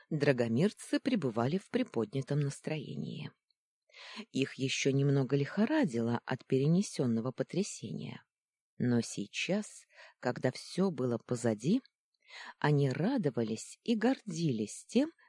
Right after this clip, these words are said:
что отбили очередную атаку ведьмы. Сардер крепко пожал руку каждому добровольцу, говоря слова благодарности. Многих это даже смутило.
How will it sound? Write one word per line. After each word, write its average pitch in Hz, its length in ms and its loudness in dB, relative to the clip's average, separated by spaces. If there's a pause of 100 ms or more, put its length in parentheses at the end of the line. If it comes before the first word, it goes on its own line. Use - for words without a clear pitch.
что - 420 0
отбили 175 680 2
очередную 120 760 0
атаку - 420 -4
ведьмы. - 500 -8 (1300)
Сардер 135 720 -2 (180)
крепко - 560 0
пожал 120 460 -2
руку 214 480 0 (240)
каждому 226 560 4
добровольцу, 196 960 -2 (400)
говоря 120 520 0
слова 120 460 -2
благодарности. 131 1000 -4 (960)
Многих 131 640 4
это 143 260 -2
даже 107 300 -6
смутило. - 600 -8